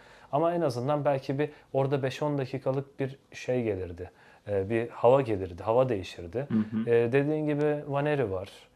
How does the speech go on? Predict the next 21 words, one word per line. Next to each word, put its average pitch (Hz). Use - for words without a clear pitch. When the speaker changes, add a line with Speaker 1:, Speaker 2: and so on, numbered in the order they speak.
Speaker 1:
Vaneri'yi 139
alsa 131
kimi 127
Speaker 2:
Hı 139
hı. 113
Speaker 1:
çıkaracak? 107
Martinelli'yi 127
çıkarsa, -
Saka'yı 120
belki 107
kanat 95
değiştirse -
olabilir. 92
Ama 143
Speaker 2:
Hı 117
hı. 110
Speaker 1:
çok -
şeyiyle 139
de 131
oynamak 113
istemedi. 104